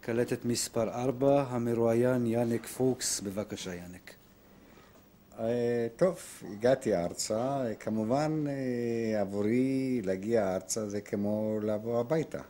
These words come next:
Speaker 2: היה. כי ידעתי הרבה מאוד לארץ, אה, ידעתי את השפה,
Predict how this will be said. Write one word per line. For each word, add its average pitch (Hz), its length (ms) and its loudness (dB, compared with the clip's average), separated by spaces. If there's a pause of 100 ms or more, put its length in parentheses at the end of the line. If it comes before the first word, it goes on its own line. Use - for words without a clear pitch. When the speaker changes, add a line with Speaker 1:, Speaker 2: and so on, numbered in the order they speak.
(120)
Speaker 2:
היה. 76 220 -6 (1160)
כי 90 600 -2
ידעתי 95 380 2
הרבה 92 260 0
מאוד 90 160 -2
לארץ, 107 800 -2
אה, 85 40 -6 (680)
ידעתי 85 340 -2
את - 120 -8
השפה, 117 560 0